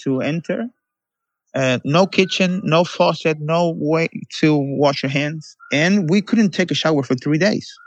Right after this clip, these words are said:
Until the moment that said, they said, "Okay, we're visiting a, a hotel where we do private lessons, and, uh, you can, you guys can shower there." You know, if we would,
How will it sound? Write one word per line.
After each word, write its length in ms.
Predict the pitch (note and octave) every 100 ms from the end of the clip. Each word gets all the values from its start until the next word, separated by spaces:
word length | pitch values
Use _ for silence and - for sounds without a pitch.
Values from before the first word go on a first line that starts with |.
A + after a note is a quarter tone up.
| - _ _ _ _
Until 320 | C3 B2+ D#3+
the 80 | C3+
moment 400 | C#3 D#3+ G3 C#3+
that 160 | C3+ B2+
said, 180 | C3 B2
they 140 | C#3
said, 220 | - C#3+
"Okay, 300 | C3 D#3+ F#3
we're 300 | C#3 D#3+ D#3 D3
visiting 460 | D#3 E3+ E3+ D#3+ -
a, 100 | B2+ -
a 260 | A2 - G#2
hotel 640 | - A#2+ - E3+ C#3+ B2
where 180 | A#2+ A#2+
we 160 | D3
do 180 | C3+ D#3
private 400 | - - A#2+ A#2+
lessons, 600 | D3+ F3+ - A2+ B2+ - -
and, 340 | C3+ C3 B2+
uh, 380 | C3 A#2+ A#2+ - -
you 160 | D3+ F3+
can, 260 | F#3 D#3 -
you 240 | C#3+ D3+
guys 300 | E3 E3+ -
can 300 | - D#3 C#3+ -
shower 360 | - D3+ C3
there." 340 | B2 D#3+ A#2+ A#2 _ -
You 80 | C3
know, 180 | G#2+ - - - -
if 200 | C3 C3
we 60 | D3
would, 260 | F3 E3